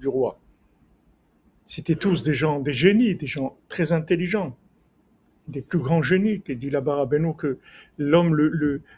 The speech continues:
le moins intelligent de ce, de ce pays-là, c'était un gé-, un, le, un plus grand génie dans n'importe quel pays du monde.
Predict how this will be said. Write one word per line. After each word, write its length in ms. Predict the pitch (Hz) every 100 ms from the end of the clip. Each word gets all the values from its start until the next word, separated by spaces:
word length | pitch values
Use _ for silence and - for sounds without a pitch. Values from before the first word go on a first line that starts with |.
| _
le 600 | 151 139 147 151 156 151
moins 280 | 147 180 214
intelligent 600 | 190 202 185 180 170 185
de 120 | 147
ce, 140 | 147 170
de 200 | 143 147
ce 120 | -
pays-là, 640 | 160 165 160 151 160 220 226 _
c'était 300 | - 165 185
un 120 | 180 170
gé-, 220 | 151 185 196
un, 80 | 160
le, 240 | 156 165
un 100 | 190
plus 180 | 160 196
grand 240 | 185 190 185
génie 320 | 185 214 214
dans 140 | 180
n'importe 300 | 180 180 196
quel 200 | - 190
pays 180 | 196 190
du 120 | 165
monde. 260 | 185 170